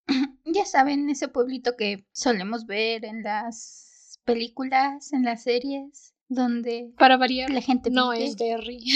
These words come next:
Speaker 2: <laughs>
Speaker 1: Sí, algo que me sorprende. No he visto más que creo que una mención a Maine en todo el libro.
Speaker 2: Para variar. <laughs>
Speaker 1: Eso es único.
Speaker 2: Bueno, este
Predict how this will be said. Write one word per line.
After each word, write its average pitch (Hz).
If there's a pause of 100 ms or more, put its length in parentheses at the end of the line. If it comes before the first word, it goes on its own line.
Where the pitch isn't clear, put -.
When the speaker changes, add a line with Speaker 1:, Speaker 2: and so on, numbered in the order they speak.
Speaker 2:
<laughs> 254
Speaker 1:
Sí, 381 (640)
algo 339
que 339
me 285
sorprende. 320 (460)
No 294
he 392
visto 403
más 302
que -
creo 330
que 453
una 453
mención 349
a 359
Maine 359
en 349
todo 370
el 359
libro. 415 (200)
Speaker 2:
Para 254
variar. 233
<laughs> -
Speaker 1:
Eso 403
es 330
único. 359
Speaker 2:
Bueno, 330
este -